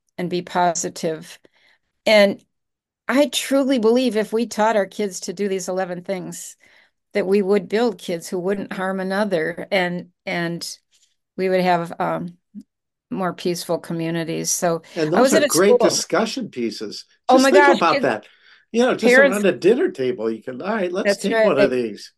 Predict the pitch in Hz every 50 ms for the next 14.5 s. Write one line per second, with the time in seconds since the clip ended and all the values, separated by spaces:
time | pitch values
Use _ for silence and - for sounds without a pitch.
0 | _ _ - 151 156 156 160 175 220 - _ - 233 233 247 240 285 277 285 277
1 | - - 269 262 254 240 _ - 262 247 240 240 220 214 220 220 233 208 220 214
2 | 214 226 220 208 202 - _ - 190 - - - 208 202 196 190 190 190 190 185
3 | 175 - _ _ _ _ _ - - 233 233 240 254 247 247 285 269 233 185 180
4 | - 208 190 190 180 202 196 - - - - 254 233 214 196 185 - - - _
5 | _ _ _ - - 226 214 190 190 190 - 269 277 262 247 - 196 180 185 175
6 | 196 185 175 - _ _ _ _ - - 254 285 294 285 302 294 285 - 233 254
7 | 277 247 202 - 180 - - 208 185 190 190 180 - - - 190 185 175 165 147
8 | 139 - - - _ - - 247 262 254 262 247 226 233 233 240 240 226 214 202
9 | 190 180 - - - 180 151 139 113 101 135 151 202 202 190 196 196 214 233 254
10 | 247 - - - 240 220 202 208 208 214 233 233 226 254 247 226 214 208 - -
11 | - 233 220 214 208 208 214 220 214 - - 202 190 185 185 185 _ - - -
12 | - - 208 208 202 - 233 226 220 220 208 208 202 196 190 190 190 190 196 190
13 | - - - 208 190 196 185 185 180 175 - - - - - 190 185 180 175 175
14 | - - - 208 190 175 - - -